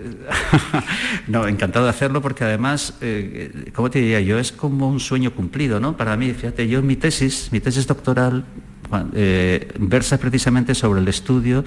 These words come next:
de las regiones centrales de los núcleos activos de galaxias, que son estas galaxias que tienen en su interior una fuente luminosa, tre-,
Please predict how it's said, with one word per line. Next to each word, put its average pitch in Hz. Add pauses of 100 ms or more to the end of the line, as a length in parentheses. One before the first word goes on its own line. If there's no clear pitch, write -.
(380)
de 104
las 98
regiones 123
centrales 120
de 98
los 92
núcleos 104
activos 104
de 104
galaxias, 104
que 101
son 117
estas 123
galaxias 127
que 107
tienen 113
en 113
su 113
interior 107
una 107
fuente 107
luminosa, 110 (260)
tre-, 104